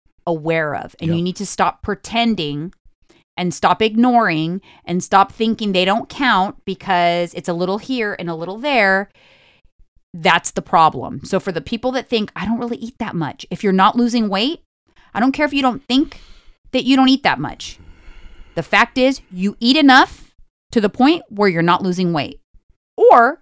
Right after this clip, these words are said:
Speaker 1: if you're gaining weight, you're eating more than you need to, to survive, and your body is storing it as fat. Period. End of story.
Speaker 2: The law of thermodynamics. Look
Speaker 1: That's
Speaker 2: it
Speaker 1: what's
Speaker 2: up.
Speaker 1: happening.
Speaker 2: Google it.
Speaker 1: So,
Speaker 2: You don't
Speaker 1: like,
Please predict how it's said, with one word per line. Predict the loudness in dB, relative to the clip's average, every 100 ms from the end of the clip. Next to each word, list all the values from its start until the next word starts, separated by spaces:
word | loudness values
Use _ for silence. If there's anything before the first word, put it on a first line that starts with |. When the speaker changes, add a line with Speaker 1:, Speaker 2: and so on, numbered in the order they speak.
| _
Speaker 1:
if | -8
you're | -6 0
gaining | 0 0 0
weight, | 0 -2 -4 -4
you're | -4
eating | 0 2 4
more | 6 6 4 2 -2
than | 0 0
you | 0
need | 0 -2 -2
to, | -2 -2 -4
to | -8
survive, | -8 -2 2 4 4 2
and | 0
your | 0
body | 2 2 2
is | -2
storing | -2 -6 -4 -4
it | -6
as | -4
fat. | -2 -2 -6 _
Period. | -8 -4 -2
End | -2 -4
of |
story. | -4 -4 -2 0
Speaker 2:
The |
law | 0 -2
of | -6 -12
thermodynamics. | -6 -4 -2 -4 -4 -6 -6 -6 -8 -12 -16 -18 _
Look | 0
Speaker 1:
That's | 2 4
Speaker 2:
it | 2
Speaker 1:
what's | 2
Speaker 2:
up. | 0
Speaker 1:
happening. | 0 -4 -8
Speaker 2:
Google | -4 -2 -2 -4
it. | -10 _ _
Speaker 1:
So, | -4 0 2 2
Speaker 2:
You |
don't | 0
Speaker 1:
like, | 2